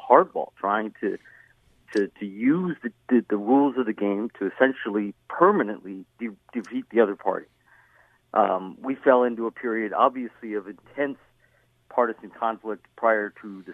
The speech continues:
Civil War, and our democracy or, or our, was, it was not a fully democratic system, but our, our republic fell apart, obviously, in the eighteen sixties. So we've had periods of severe and damaging polarization before.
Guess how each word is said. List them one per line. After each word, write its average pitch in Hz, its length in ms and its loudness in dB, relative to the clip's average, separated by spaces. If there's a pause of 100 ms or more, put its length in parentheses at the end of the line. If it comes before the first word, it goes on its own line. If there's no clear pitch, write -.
Civil 92 220 -6
War, 101 260 0
and 113 80 -8
our 90 120 -2
democracy 98 560 0
or, 101 100 -4
or 95 300 0
our, 87 280 0 (420)
was, 131 200 6
it - 60 -14
was 85 120 -16
not 107 160 2
a 90 40 -6
fully 101 260 -8
democratic 98 560 -2 (300)
system, 98 260 -12
but 90 160 -6
our, 90 260 2
our 87 340 -2
republic 131 500 2 (480)
fell 196 160 6
apart, 120 400 2 (600)
obviously, 107 400 -2
in - 20 -20
the 98 160 -12
eighteen 92 360 -16
sixties. - 360 -12 (100)
So 117 60 -4
we've 139 220 -2
had 143 340 4
periods 120 440 -6
of 98 160 -6 (140)
severe 104 460 -4
and 90 200 -10
damaging 104 460 -4
polarization 90 760 -6 (760)
before. - 460 0